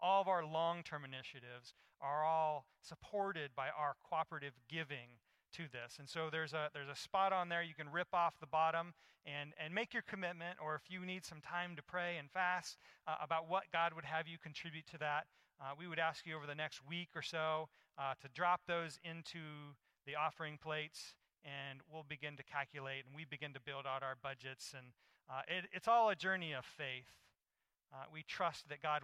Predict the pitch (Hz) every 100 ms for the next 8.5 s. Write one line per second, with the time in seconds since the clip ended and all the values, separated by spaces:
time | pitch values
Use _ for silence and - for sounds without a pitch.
0 | 139 147 - 131 127 127 127 135 151 156
1 | 160 - 139 135 139 131 131 127 127 120
2 | 120 113 110 _ _ _ _ _ _ 143
3 | 135 127 147 156 165 180 - - 190 175
4 | 156 156 160 151 135 156 143 139 147 156
5 | 156 156 139 139 143 135 123 127 127 139
6 | 139 143 165 147 - - - 170 - 180
7 | 147 147 135 127 143 147 139 - 139 127
8 | 120 - - -